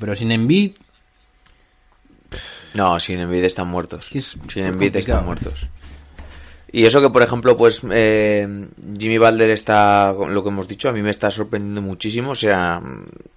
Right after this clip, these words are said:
Speaker 2: está jugando muy bien. Yo no sé por qué no pueden defender a Jimmy Butler a Kawhi Leonard. Porque igual, claro, eh, en ataque se va, también se va a desgastar. Pero
Speaker 1: No, es que yo creo que no puedes hacer eso porque si ya no te va a dar nada Ben, Ben Simmons, pero lo tienes que tener en campo, es que
Speaker 2: Ya.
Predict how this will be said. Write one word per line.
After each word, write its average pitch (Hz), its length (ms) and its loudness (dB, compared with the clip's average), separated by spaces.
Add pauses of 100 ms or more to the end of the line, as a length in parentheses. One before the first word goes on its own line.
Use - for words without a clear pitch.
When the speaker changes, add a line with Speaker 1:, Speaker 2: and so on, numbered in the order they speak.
(140)
Speaker 2:
está 87 280 -4
jugando 107 280 0
muy 98 160 -4
bien. 123 200 0 (540)
Yo 131 100 -2
no 196 80 -2
sé 196 120 0
por 117 100 2
qué 107 80 2
no 101 100 2
pueden 101 240 4
defender 98 340 0
a 98 60 6
Jimmy 98 180 -2
Butler 95 340 2
a 92 240 2
Kawhi 90 280 0
Leonard. 139 320 -4 (800)
Porque 101 220 2
igual, 113 320 8
claro, 98 440 4
eh, 92 200 -2 (220)
en 87 120 -6
ataque 95 340 0
se 107 120 -4
va, 101 100 0
también 101 180 2
se 113 60 -10
va 98 80 -2
a - 20 -4
desgastar. 85 440 -4 (540)
Pero 90 420 0
Speaker 1:
No, 107 180 -4
es 123 140 -6
que 143 100 2
yo 135 100 6
creo 135 140 2
que 127 60 2
no 120 100 0
puedes 123 180 2
hacer 120 160 2
eso 123 180 0
porque 110 260 0
si 107 160 -2
ya 117 120 4
no 131 120 2
te 135 60 2
va 127 100 6
a - 20 6
dar 123 160 4
nada 120 240 2
Ben, 117 280 -2
Ben 117 200 -2
Simmons, 101 300 -6
pero 101 140 -6
lo 98 100 -2
tienes 110 160 -4
que 120 80 2
tener 117 200 2
en 110 180 2
campo, 127 340 4
es 117 100 -2
que 113 180 2
Speaker 2:
Ya. 95 280 2